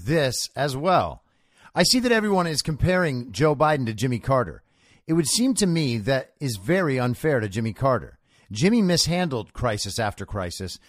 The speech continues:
but Biden has created crisis after crisis. First, there was the Biden border crisis that he refuses to call a crisis.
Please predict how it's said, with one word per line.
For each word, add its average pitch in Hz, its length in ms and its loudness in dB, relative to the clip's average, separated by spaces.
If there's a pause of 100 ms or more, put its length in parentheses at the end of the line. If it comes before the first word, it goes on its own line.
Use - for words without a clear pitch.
(140)
but 120 220 -2
Biden 202 360 4
has 160 280 2 (100)
created 139 760 -2 (220)
crisis 104 480 -2
after 92 240 -6
crisis. - 560 -12 (380)
First, 180 500 4
there 143 140 2
was 143 120 2
the 151 80 0
Biden 110 480 -2
border 160 300 -2
crisis 90 540 -6
that 107 200 -8
he 95 120 -10
refuses 113 540 -6
to - 100 -14
call 175 260 2
a 123 60 -2
crisis. 82 520 -8